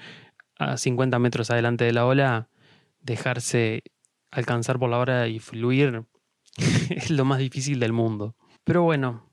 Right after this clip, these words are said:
acá estamos. Si estás en la misma que yo, trabajando independiente o queriendo trabajar independiente,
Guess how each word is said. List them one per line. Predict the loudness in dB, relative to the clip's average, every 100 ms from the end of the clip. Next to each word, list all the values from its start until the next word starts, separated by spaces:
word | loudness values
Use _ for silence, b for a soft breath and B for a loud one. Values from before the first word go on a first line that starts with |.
| _
acá | -4 -4
estamos. | -2 -2 -2 -4 -8 _
Si | -4
estás | 0 2
en | 2
la |
misma | 2 2 0
que | 0
yo, | 2 2 2 -2 _
trabajando | -4 -2 0 0
independiente | 0 0 0 2 4 4 2 2 2
o | 0 -2
queriendo | -2 -2 -2 0
trabajar | -2 -2 -2
independiente, | -2 -2 -4 -2 0 0 0 0 0 0